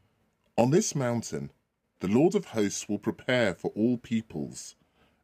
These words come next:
a banquet of rich food. On this mountain he will remove the mourning veil, covering all peoples, and the shroud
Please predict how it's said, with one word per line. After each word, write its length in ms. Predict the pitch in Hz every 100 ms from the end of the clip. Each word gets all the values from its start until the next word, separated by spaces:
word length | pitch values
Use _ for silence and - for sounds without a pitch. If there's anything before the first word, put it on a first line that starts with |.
| -
a 80 | 123
banquet 580 | 160 185 170 - 82 -
of 160 | 82
rich 240 | 104 165 -
food. 600 | - 143 98 80 62 - _ _ _ _ _ _ _ _ _ -
On 140 | 117
this 240 | 135 135 113
mountain 560 | 113 127 123 - 156
he 180 | 143 101
will 160 | 113 123
remove 600 | 127 120 110 123 135 127
the 80 | 87
mourning 540 | 87 104 131 139 143
veil, 500 | 113 104 104 117 131 _ _ _ _ _
covering 460 | - 151 160 170 165
all 240 | 131 175 170
peoples, 840 | - 165 165 - 69 58 - - - _ _ _ _ _ _ -
and 140 | 131
the 40 | 156
shroud 760 | - - 170 165 120 71 64